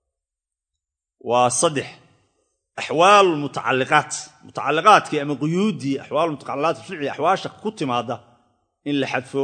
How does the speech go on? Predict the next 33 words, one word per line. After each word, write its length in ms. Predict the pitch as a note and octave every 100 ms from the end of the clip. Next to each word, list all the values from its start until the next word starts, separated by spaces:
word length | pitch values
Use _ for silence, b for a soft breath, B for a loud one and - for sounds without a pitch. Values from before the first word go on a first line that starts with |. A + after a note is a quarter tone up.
| C3+ _ _ _ _ _ _
in 120 | B2 B2
maaragtay 380 | C3 C3 - B2
la 60 |
sheego, 420 | B2 B2 B2+ B2+ C#3 - _ -
in 80 | B2
la 80 |
hormariyo, 520 | B2 C3+ B2+ C3 C3+ C#3 -
in 80 | A2+
la 80 | B2
dib 140 | B2+
mariyo, 360 | B2+ C3 C3+ C#3 -
axwaasha 300 | C3+ F3+ -
ku 80 |
timaada. 360 | F3+ C3 A#2 A2+ - _ _ _ _ _ _
Isaguna 260 | - D3+ D3+
waa 100 | C3
dersiga 420 | C#3 C#3+ B2+ A2+ -
afraad. 400 | - A#2+ B2 - - - _ _ _ _ _ _ _ _ _ _ _ _ _
Dersiga 320 | G#3+ A#3+ G#3+ F#3+
shanaad 260 | F3 G#3
wuxuu 200 | G#3+ D#3+
noqdaa 220 | C#3+ D3 D#3
waxa 120 | C3+
la 40 |
yidhaha 140 | C3+ C3+
alqasr. 340 | B2+ - - - - _ _ _ _ -
Alqasru. 560 | A2 G#2+ C#3+ - B2+ D#3 - _ _ _ _ _ _ _ _ _ _ _ _ _ _ _ _ -
Qasriga 280 | C#3+ B2+ C3+
wuu 140 | C#3+
tegi 180 | C3+ A2
doonaa, 260 | G#2 G2
insha 140 | G2+ A2
Allah. 220 | G#2+ A2+